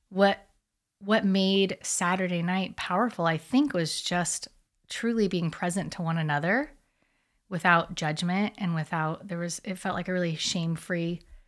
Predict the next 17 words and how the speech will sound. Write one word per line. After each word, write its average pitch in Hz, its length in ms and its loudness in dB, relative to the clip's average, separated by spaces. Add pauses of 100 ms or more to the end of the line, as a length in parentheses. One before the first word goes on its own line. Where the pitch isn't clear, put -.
(200)
space. - 680 -2 (140)
And 170 440 -2 (520)
I 180 80 -6
was 190 100 -2
just 262 180 -4
thinking 254 320 2
about 165 260 0
the 160 80 -8
power 175 400 -2
of - 260 -10
presence 170 540 -6 (160)
in 180 260 -2
our 165 200 -4
lives, 170 440 -2 (680)
both, 170 400 2 (800)
you 185 120 0
know 160 300 -2